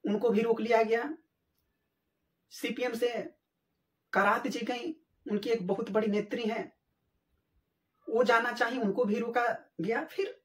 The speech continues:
ये मामला हाई कोर्ट में चला गया और हाई कोर्ट के आदेश पर यह कहा गया कि नहीं, opposition leader को जाने की अनुमति दी जाए, परंतु एक sustainable manner में। तो बीजेपी के तरफ से गए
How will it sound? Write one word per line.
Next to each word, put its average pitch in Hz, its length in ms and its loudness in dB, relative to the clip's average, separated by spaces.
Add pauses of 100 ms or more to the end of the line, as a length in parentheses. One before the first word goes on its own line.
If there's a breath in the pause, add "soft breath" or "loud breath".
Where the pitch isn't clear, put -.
(200)
ये 302 120 4
मामला 220 300 -2
हाई 202 280 2
कोर्ट 185 260 0
में 170 120 4
चला 143 220 2
गया 196 260 -2 (220 loud breath)
और 180 100 2
हाई 254 320 2
कोर्ट 233 280 -2
के 226 240 0
आदेश 185 460 2
पर 170 340 0 (400 soft breath)
यह 180 180 4
कहा 220 340 2
गया 143 340 -2 (240 soft breath)
कि 180 80 4
नहीं, 185 320 4 (500)
opposition 185 460 0
leader 180 260 2
को 320 140 0
जाने 160 280 2
की - 120 -6
अनुमति 156 360 -2
दी 170 260 0
जाए, 120 200 -6 (100)
परंतु 185 400 0
एक 262 160 -2 (580)
sustainable 226 640 2
manner 147 320 4
में। 90 220 -10 (1000)
तो 214 380 -2
बीजेपी 233 440 0
के 262 80 6
तरफ 262 240 2
से 254 140 4
गए 262 300 0